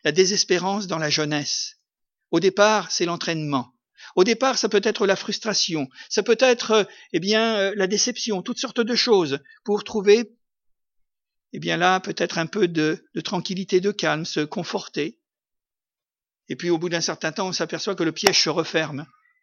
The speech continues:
Et là, il n'y a plus grand-chose à faire. Et on, quand on regarde, on se dit, « Mais je suis pieds et mains liés. » Ouais, ce sont des mots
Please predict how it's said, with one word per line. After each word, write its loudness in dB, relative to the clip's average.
Et 2
là, 6
il 6
n'y 0
a -2
plus -2
grand-chose -2
à -2
faire. -4
Et 4
on, 4
quand 0
on 0
regarde, 2
on -6
se -2
dit, « 0
Mais -2
je -6
suis -10
pieds -6
et 0
mains -6
liés. » -6
Ouais, -4
ce -2
sont -2
des -4
mots -4